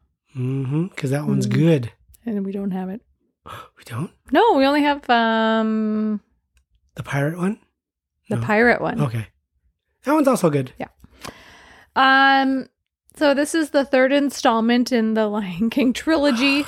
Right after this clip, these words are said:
Speaker 1: <sighs> I wanna f-, punch
Speaker 2: Um,
Speaker 1: something. <laughs>
Speaker 2: it's
Speaker 1: So
Speaker 2: based
Speaker 1: hard.
Speaker 2: on the, um, the characters Timon and Pumbaa,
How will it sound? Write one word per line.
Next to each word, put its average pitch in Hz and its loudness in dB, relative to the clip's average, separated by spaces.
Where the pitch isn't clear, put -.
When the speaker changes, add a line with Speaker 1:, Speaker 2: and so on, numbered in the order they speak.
Speaker 1:
<sighs> - -14
I 180 -2
wanna 202 4
f-, - -4
punch 180 2
Speaker 2:
Um, 233 2
Speaker 1:
something. 160 -2
<laughs> - -14
Speaker 2:
it's 247 -4
Speaker 1:
So 302 0
Speaker 2:
based 311 2
Speaker 1:
hard. 196 0
Speaker 2:
on 254 2
the, 247 -4
um, 220 -2
the 269 -2
characters 277 0
Timon 262 2
and 269 2
Pumbaa, 208 0